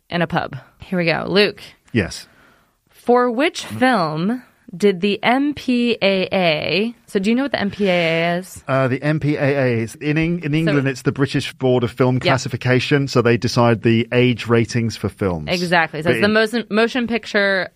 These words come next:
Speaker 1: Association of America?
Speaker 2: Okay.
Speaker 1: Yes.
Speaker 2: Okay.
Speaker 1: Um, for which film did the M P A A refuse to allow use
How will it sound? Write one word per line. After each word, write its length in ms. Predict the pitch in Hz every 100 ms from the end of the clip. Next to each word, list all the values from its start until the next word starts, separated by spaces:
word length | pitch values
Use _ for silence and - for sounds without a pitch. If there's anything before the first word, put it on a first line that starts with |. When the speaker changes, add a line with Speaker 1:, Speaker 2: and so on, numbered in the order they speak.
| -
Speaker 1:
Association 580 | 190 220 214 220 -
of 80 | 220
America? 540 | 208 196 208 214 262 285
Speaker 2:
Okay. 360 | 131 123 110 127
Speaker 1:
Yes. 360 | 185 156 165 - _ -
Speaker 2:
Okay. 140 | -
Speaker 1:
Um, 540 | 101 180 170 165 156 151 - -
for 280 | - 233
which 240 | 240 294 -
film 400 | 294 254 175 165 -
did 280 | 185 202 175
the 200 | 196 -
M 220 | 185 208
P 280 | 202 214 190
A 240 | 131 175 -
A 200 | 175 170
refuse 720 | 160 202 - 233 294 302 -
to 200 | - 226
allow 480 | - 240 240 208 220
use 720 | 226 175 233 190 247 - -